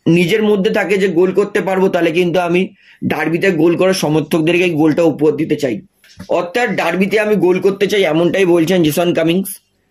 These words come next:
তো দেখা যাক জেসন কামিংস তিনি যে বলছেন যে ডার্বিতে তিনি গোল করতে চান, তিনি আদৌ ডার্বিতে গোল করতে পারে কি পারে না। তো বন্ধুরা, এবার শুনুন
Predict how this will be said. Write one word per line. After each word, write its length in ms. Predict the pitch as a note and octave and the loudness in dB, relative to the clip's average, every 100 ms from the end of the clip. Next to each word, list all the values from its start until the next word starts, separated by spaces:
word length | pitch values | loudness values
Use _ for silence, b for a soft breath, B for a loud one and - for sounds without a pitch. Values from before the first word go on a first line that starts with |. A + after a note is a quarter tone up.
| _ - | _ -2
তো 60 | |
দেখা 280 | D#3+ F#3 G#3 | -2 0 -2
যাক 140 | A3 | 0
জেসন 340 | F#3 E3 G#3 G3+ | 0 0 0 0
কামিংস 280 | G3+ G#3 G3 | 0 0 0
তিনি 220 | F#3 F#3 | 0 2
যে 80 | G3 | 2
বলছেন 400 | F#3 F3 G3 F#3 | 2 2 2 0
যে 100 | F3+ | 0
ডার্বিতে 580 | D3+ D#3 E3+ F3+ F3 - _ - | 0 0 0 0 -2 -4 _ -2
তিনি 140 | E3+ | 0
গোল 240 | E3 E3 E3 | 2 2 2
করতে 300 | F3 B2+ F3 | 0 -2 -2
চান, 280 | F3 E3+ D3 - | -2 -2 -4 -2
তিনি 160 | E3+ E3 | 0 0
আদৌ 280 | C3+ E3 | 0 0
ডার্বিতে 320 | D3 C#3+ D3 D#3 | 0 0 0 2
গোল 220 | C#3+ C#3+ | 2 2
করতে 260 | D3+ E3+ | 0 -2
পারে 260 | D#3 C3+ C#3 | -2 -2 0
কি 120 | D3 | -2
পারে 240 | C#3 - G2+ | -2 -4 -6
না। 220 | F#2+ - _ - | -10 -16 _ -4
তো 80 | D#3 | 0
বন্ধুরা, 340 | E3+ F#3 G3+ | 2 2 2
এবার 280 | F3+ F3+ G3 | 2 2 0
শুনুন 380 | F3+ F#3+ F3+ | 2 4 2